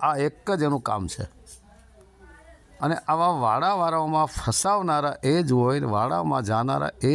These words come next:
જ હોય જે સનાતન ધર્મના શત્રુ હોય, જે દુશ્મન હોય,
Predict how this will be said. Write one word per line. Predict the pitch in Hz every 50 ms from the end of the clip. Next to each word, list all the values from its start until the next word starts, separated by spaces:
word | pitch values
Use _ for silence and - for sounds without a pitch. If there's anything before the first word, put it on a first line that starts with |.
| 160
જ | 156 -
હોય | 120 120 120 120 120
જે | 107 127 135 143
સનાતન | 127 - - 113 113 117 120 131 139 127 131 117
ધર્મના | 101 107 104 110 110 110 120 - - - - - -
શત્રુ | - - 110 110 - - - 120 107
હોય, | 98 95 95
જે | 90 95 101
દુશ્મન | 92 101 113 104 - - 113 104 92
હોય, | 90 85 82 82